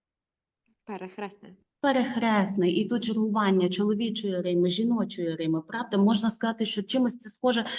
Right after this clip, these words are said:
Speaker 2: на, е, Шекспіра, Гамлета, і оця, е, потім ми бачимо сльози. Сльози як символ чого в кінці?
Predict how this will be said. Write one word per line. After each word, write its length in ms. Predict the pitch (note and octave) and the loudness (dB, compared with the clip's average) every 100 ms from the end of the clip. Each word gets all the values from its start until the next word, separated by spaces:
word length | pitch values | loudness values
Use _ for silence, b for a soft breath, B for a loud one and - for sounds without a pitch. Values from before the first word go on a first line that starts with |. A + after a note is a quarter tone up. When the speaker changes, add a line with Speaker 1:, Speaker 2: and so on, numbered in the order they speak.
| B B | B B
Speaker 2:
на, 320 | G#3 G3+ G3 G3 | 2 4 2 2
е, 340 | F#3+ F#3 F3+ | 2 2 2
Шекспіра, 720 | F3+ G3 - - B3 A3+ G3+ | -2 -6 -10 -4 0 2 0
Гамлета, 600 | F#3+ A3 A3+ G#3+ G#3 G#3 | 2 2 2 0 -2 -2
і 360 | G#3 - G3+ G3+ B B | 0 0 0 0 B B
оця, 460 | G3 F#3+ G3+ G#3+ - | 0 0 0 -2 -2
е, 60 | F3+ - | -4 0
потім 260 | B3 B3 | 0 2
ми 100 | A3+ | 2
бачимо 440 | G3+ A3 A3+ A3 G#3 | 4 2 0 -2 -4
сльози. 640 | - A3+ A#3+ F#3 E3 E3 B B | -4 2 2 2 -2 -8 B B
Сльози 420 | - B3 C4 B3+ | -6 -2 0 2
як 160 | B3+ - | 0 -2
символ 420 | C4 B3+ B3 A#3+ | -2 0 -2 -4
чого 480 | - G#3+ A3 F3+ - - _ _ | -4 -4 -2 -4 -6 -10 _ _
в 100 | - | 0
кінці? 540 | G3 F#3+ - F3 | 2 2 -4 -8